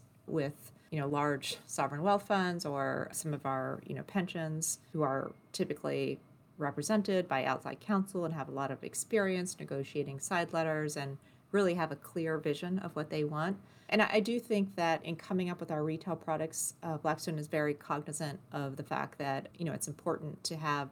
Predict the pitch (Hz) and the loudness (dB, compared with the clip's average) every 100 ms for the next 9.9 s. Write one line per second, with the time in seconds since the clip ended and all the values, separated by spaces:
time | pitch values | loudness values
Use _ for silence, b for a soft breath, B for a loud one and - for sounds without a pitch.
0 | - - 147 147 - 143 135 131 - - | -10 -4 -2 -2 -4 -2 -2 -2 -8 -4
1 | 151 151 208 - - 202 208 214 - 208 | -4 0 -2 -2 0 0 2 -2 0 0
2 | 202 202 196 208 202 170 170 B B B | 2 0 -2 -4 0 0 0 B B B
3 | B B - 170 175 180 185 165 160 165 | B B -4 0 4 4 4 2 0 0
4 | 165 160 170 165 160 - 160 151 160 143 | 0 0 0 2 0 2 4 4 4 2
5 | - - 160 - - - - 160 143 139 | 0 -2 -2 -2 -8 -10 -6 0 2 2
6 | - - 165 160 156 151 - 135 156 147 | -4 -2 -2 0 -4 -4 -4 0 0 0
7 | 143 139 147 - 151 147 - 147 143 156 | -2 -2 -4 -2 -2 -4 -4 -4 0 0
8 | 156 151 143 - - 143 - B 156 - | 0 -2 -4 -6 -4 -6 -6 B -8 0
9 | 208 196 190 165 151 143 139 143 | 2 4 2 0 2 4 4 2